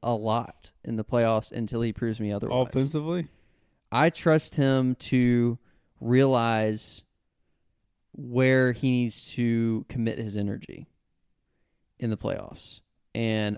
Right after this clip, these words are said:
Speaker 1: I am hoping that that will translate to the correct, uh, pecking order on the offensive end. Um, he seems to be in full support of everything going on with the team right now,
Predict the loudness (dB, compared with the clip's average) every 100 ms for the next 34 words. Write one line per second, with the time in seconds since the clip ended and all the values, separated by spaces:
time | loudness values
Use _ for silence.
0 | -6 -4 -4 -4 0 2 2 2 -2 -4
1 | -8 _ _ _ _ -2 2 2 -2 _
2 | _ _ _ _ _ -4 -2 -2 -2 0
3 | 0 0 -2 -2 -2 -2 -2 -2 -4 _
4 | -6 -4 -4 -8 -6 -2 -2 -4 -10 -20
5 | _ _ _ _ _ _ _ _ _ _
6 | _ _ -8 -4 -4 -4 -6 -6 -6 -4
7 | -2 0 2 2 0 -2 -6 -4 -2 -2
8 | -2 -6 -4 -2 0 0 -2 -6 _ _
9 | _ _ _ _ -4 -2 0 0 0 0
10 | -2 -8 _ -20 -6 -2 -2 -2 -2 0
11 | 0 -2 -2 0 0 0 0 -4 -6 _
12 | _ _ -6 -2 -2 -2 -2 -4 -2 -2
13 | -2 -4 -2 -2 -4 -6 -4 -4 -4 -4
14 | -2 -4 -4 -6 -6 -4 -4 -4 -2 -2